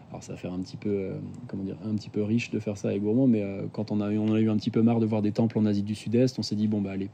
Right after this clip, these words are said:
peut-être qu'on va pas aller en Birmanie, on va peut-être plutôt aller se reposer. » Effectivement, on allait se reposer à Bali. Euh, tiens, dans cette ville, finalement, on va peut-être y rester sept nuits alors que, euh, on avait prévu que deux. Et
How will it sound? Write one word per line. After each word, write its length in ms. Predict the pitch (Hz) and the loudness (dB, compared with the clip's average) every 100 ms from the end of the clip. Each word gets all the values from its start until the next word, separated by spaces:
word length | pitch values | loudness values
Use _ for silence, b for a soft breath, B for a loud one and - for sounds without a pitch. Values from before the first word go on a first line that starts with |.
| - | -6
peut-être 160 | - 110 | -4 -2
qu'on 120 | 113 | 0
va 100 | 104 | 0
pas 100 | 110 | 2
aller 120 | 104 | 0
en 80 | 104 | 2
Birmanie, 460 | 104 104 104 113 127 | 0 2 6 8 8
on 60 | |
va 80 | 107 | 4
peut-être 160 | 104 101 | -2 -6
plutôt 280 | 104 - | -6 -4
aller 120 | 101 98 | -2 -4
se 80 | |
reposer. » 460 | - 98 95 104 120 | -6 -6 -2 0 0
Effectivement, 400 | 104 87 - 101 | -2 -8 -4 -2
on 80 | 104 | 0
allait 160 | 90 90 | -2 -6
se 80 | |
reposer 320 | - 87 92 92 | -6 -4 -4 -2
à 60 | |
Bali. 360 | 95 104 120 131 B B B B B - | 0 4 6 4 B B B B B -4
Euh, 340 | 101 196 95 90 | -2 0 -2 0
tiens, 180 | 117 | 2
dans 100 | 107 | 2
cette 200 | 104 107 | 2 0
ville, 220 | 101 117 113 | 4 4 4
finalement, 480 | - 104 104 113 | 0 0 2 2
on 20 | 104 | 0
va 80 | |
peut-être 200 | 87 98 | -2 -4
y 60 | - | -4
rester 300 | 98 92 110 | -6 -2 -4
sept 260 | - 101 - | -2 0 4
nuits 220 | 117 113 | 6 4
alors 240 | 98 90 | 0 -6
que, 100 | - | -2
euh, 380 | 101 95 92 92 98 | -2 0 -2 -4 -8
on 140 | 92 92 | -6 -6
avait 140 | 90 | -6
prévu 320 | - 95 104 | -6 -2 0
que 100 | 104 | 0
deux. 320 | 95 113 123 | 2 6 8
Et 240 | 117 101 | 6 2